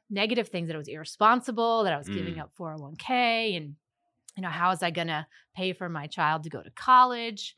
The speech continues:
Speaker 2: Wow.
Speaker 1: Uh, and I'm married, so fortunately, some of that stuff my husband's company provided. But at the same time, uh, I came from this culture where being in the corporate world was, like, the responsible, grown-up way to go, and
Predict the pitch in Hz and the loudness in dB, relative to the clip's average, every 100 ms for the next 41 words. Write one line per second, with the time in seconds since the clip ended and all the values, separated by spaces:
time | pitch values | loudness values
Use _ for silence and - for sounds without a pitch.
0 | - 180 175 165 180 175 165 190 233 247 | -16 -12 -10 -6 -4 -4 -4 -2 2 4
1 | 254 220 220 220 226 220 208 214 196 - | 6 4 0 -2 -2 -2 -2 2 2 0
2 | - 190 185 - _ 196 175 196 190 180 | 0 0 0 -10 _ -6 -4 -6 -8 -10
3 | - 175 170 170 170 - _ 196 175 160 | -10 -8 -8 -8 -10 -14 _ -2 0 0
4 | 170 190 196 196 226 240 233 285 254 202 | 0 0 0 0 -4 -6 0 4 4 4
5 | 208 - - _ _ _ _ - 180 180 | -2 -14 -20 _ _ _ _ -10 -6 -6
6 | 190 _ _ _ _ - 196 220 - - | -8 _ _ _ _ -2 0 0 -2 -12
7 | - 226 220 240 233 - 415 415 226 190 | -6 -4 -2 -4 -2 4 4 4 2 4
8 | 190 175 180 190 202 208 - 190 196 180 | 4 0 -4 -2 -4 -4 -4 -4 -2 2
9 | 277 220 175 165 156 - 175 170 - 180 | 4 4 0 -6 -6 -6 -6 -8 -4 -2
10 | 175 - 180 175 170 190 - - 180 175 | -2 -6 -6 -4 -4 -6 -12 -10 -6 -4
11 | 180 202 175 170 165 170 170 165 254 240 | -6 -8 -8 -8 -6 -6 -4 0 0 0